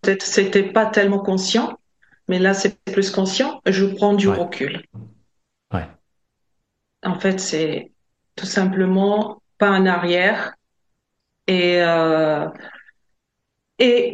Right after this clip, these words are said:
Speaker 1: respirer et, euh, voilà, se, se connecter à soi-même, de, de poser des bonnes questions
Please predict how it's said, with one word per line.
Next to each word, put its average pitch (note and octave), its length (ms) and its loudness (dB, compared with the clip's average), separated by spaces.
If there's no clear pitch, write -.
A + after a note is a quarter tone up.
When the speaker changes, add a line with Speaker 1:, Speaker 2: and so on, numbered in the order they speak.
Speaker 1:
respirer G#3 1000 2
et, F#3 340 2
euh, F3 600 2
voilà, E3+ 220 0
se, E3 580 -2
se - 180 -2
connecter G3 580 2
à G3+ 80 4
soi-même, G3+ 720 2
de, F#3+ 140 0
de F#3 100 -2
poser G3 360 2
des G3 100 4
bonnes F#3+ 260 2
questions F#3+ 640 0